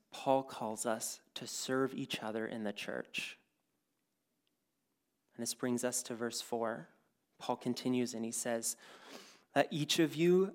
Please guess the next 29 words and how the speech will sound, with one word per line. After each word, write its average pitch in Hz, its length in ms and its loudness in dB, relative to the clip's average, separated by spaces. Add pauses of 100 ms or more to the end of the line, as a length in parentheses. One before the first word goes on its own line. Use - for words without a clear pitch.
look 127 320 2
not 139 280 8
only 147 280 8
to 147 220 0
his 131 260 4
own 147 240 4
interests, 107 600 -2
but - 220 -6
to 131 120 -4
the 123 180 -6
interests - 760 -2
of 110 160 -10
others." - 560 -8 (2000)
And 156 80 10
it 165 100 10
is 160 160 6
in 170 220 10
this 190 320 10
verse 113 680 0 (380)
that 139 120 8
we 139 100 6
see 160 260 4
Paul 143 300 4
take 143 340 2
it 131 180 6 (300)
one 160 540 8
final 151 500 2
step 120 400 2
further. - 560 -2